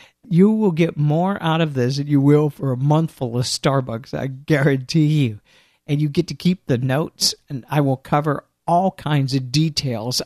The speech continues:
on how to interpret your dreams, as well as those of children interacting with angels, understanding the details of these things. Now, people are asking me, you know, "What's the difference of this one and the other ones?"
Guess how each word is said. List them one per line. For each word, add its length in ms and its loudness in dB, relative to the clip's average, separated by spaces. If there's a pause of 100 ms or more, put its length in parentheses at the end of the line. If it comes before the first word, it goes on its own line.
on 120 -6
how 280 -4
to 60 2
interpret 560 -2
your 140 -2
dreams, 600 -4 (600)
as 220 -4
well 340 0
as 220 -4 (240)
those 500 4
of 240 -8
children 560 -2 (380)
interacting 760 -4
with 200 -4 (120)
angels, 520 0
understanding 1040 -2 (280)
the 120 0
details 840 0 (140)
of 240 -4
these 300 -6
things. 320 -14
Now, 220 -8 (280)
people 300 -2
are 120 -4
asking 520 -4
me, 200 -2 (380)
you 140 -6
know, 100 -4
"What's 240 -2
the 100 0
difference 440 0
of 100 -6
this 260 -2
one 140 0
and 160 0
the 140 0
other 180 -2
ones?" 260 -4